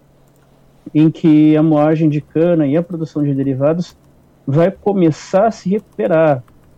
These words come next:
tá? Então, nós teremos os dados, os, os, os próximos dois relatórios da única,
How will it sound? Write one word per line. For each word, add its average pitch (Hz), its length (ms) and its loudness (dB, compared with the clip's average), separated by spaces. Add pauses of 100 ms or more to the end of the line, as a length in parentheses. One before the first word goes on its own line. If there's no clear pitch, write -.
tá? 135 320 -6 (200)
Então, 135 140 -2
nós 147 180 2
teremos 151 400 0
os 151 160 -2
dados, 143 300 -2
os, 143 400 -6
os, 131 240 -6
os - 160 -14
próximos 170 540 -2
dois 165 280 0
relatórios 143 460 -2
da 135 100 -4
única, 131 480 -4